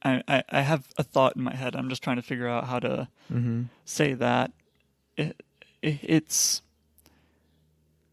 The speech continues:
Speaker 1: because they're not open and they don't work with each other, I think that's a worse situation than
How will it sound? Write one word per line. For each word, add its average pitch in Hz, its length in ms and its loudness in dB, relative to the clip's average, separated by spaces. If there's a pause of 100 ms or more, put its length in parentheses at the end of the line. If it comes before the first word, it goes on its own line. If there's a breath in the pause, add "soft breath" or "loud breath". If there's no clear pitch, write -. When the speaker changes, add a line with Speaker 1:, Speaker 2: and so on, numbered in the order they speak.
(340)
Speaker 1:
because 156 600 4
they're 143 220 4
not 139 340 2 (1080)
open 151 300 6
and 147 120 2
they 127 60 6
don't 139 160 6
work 147 220 2
with 170 100 -6
each 175 160 -4
other, 196 340 4 (480 loud breath)
I 147 60 2
think 147 200 -2
that's - 260 4
a 131 120 2
worse 135 400 2
situation 139 880 0 (400)
than 135 760 0